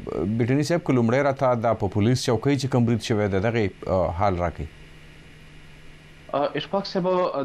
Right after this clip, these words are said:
Speaker 2: دغه د بنو پولیس وایي چې بیګا د شپې، آه، د بنو فتح خیل علاقې کې د پولیسو په یو چوکۍ وسلوال برید شوی او په دغه برید کې دوه پولیس اهلکار وژل شوي دي. او بیا د بنو پولیسو سره د صوبې اعلی چارواکو په دغه پیښه باندې تشویش څرګندونه کړې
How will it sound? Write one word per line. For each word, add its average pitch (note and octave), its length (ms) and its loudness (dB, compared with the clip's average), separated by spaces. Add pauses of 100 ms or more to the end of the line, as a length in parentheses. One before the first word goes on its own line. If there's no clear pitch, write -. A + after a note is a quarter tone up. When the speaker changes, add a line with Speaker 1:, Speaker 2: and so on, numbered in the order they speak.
(120)
Speaker 2:
دغه E3 180 -2
د - 20 0 (140)
بنو D#3 240 -2
پولیس D3+ 240 -2
وایي D3+ 200 2
چې F3+ 120 -4 (140)
بیګا C#3+ 240 0
د - 80 -
شپې، D#3 180 2 (480)
آه، C3+ 220 2 (100)
د C3+ 140 -2
بنو F3 200 0
فتح C#3 300 -2
خیل F3+ 220 2
علاقې C3+ 300 0
کې - 100 -4 (100)
د D3 80 -4
پولیسو D3 180 -2
په D3+ 120 0
یو C3 120 0
چوکۍ D3 460 0
وسلوال C3 420 -2
برید E3 160 -4
شوی C#3 240 0 (480)
او C3+ 160 2 (100)
په D3 140 0
دغه E3 160 -2
برید E3+ 180 -4
کې E3+ 60 0 (100)
دوه F3+ 120 2 (100)
پولیس D#3 260 -2
اهلکار C#3 460 0
وژل B2+ 320 -4
شوي C#3 200 2
دي. F#3 120 2 (500)
او C3+ 40 4 (140)
بیا D#3+ 160 2
د D3+ 80 -2
بنو E3 180 0 (240)
پولیسو E3 340 0 (120)
سره C#3+ 180 0 (160)
د D#3 140 0
صوبې C#3 320 0
اعلی D3+ 240 0
چارواکو D#3 420 0
په D3 80 0
دغه C#3+ 160 0
پیښه D#3 240 -2
باندې C3+ 160 0
تشویش D#3+ 240 -2
څرګندونه C3 540 0
کړې D3 180 2